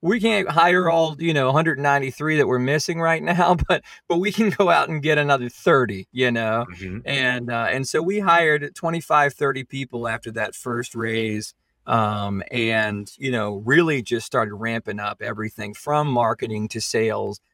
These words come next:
Speaker 1: to the product team. I think product was probably where we were weakest at that early point. We had one founder that knew what they were doing. The rest of us, not so much on the product building side.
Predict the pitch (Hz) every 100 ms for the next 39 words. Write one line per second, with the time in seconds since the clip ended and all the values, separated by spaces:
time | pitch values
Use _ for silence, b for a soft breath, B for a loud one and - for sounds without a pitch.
0 | - 120 104 120 110 107 101 - 110 107
1 | 104 104 - _ 226 247 170 127 143 131
2 | 123 - 107 117 107 - 117 107 107 117
3 | 107 107 101 98 117 120 113 104 - 98
4 | 98 101 - 107 107 104 101 - _ -
5 | 101 123 - - - _ 131 135 107 104
6 | 104 120 123 120 120 117 117 117 107 98
7 | 107 120 113 117 110 107 107 110 107 107
8 | 107 _ - 107 113 117 117 110 110 -
9 | 104 110 107 - 113 107 107 - 107 104
10 | 101 110 101 101 104 107 104 101 - 98
11 | 95 92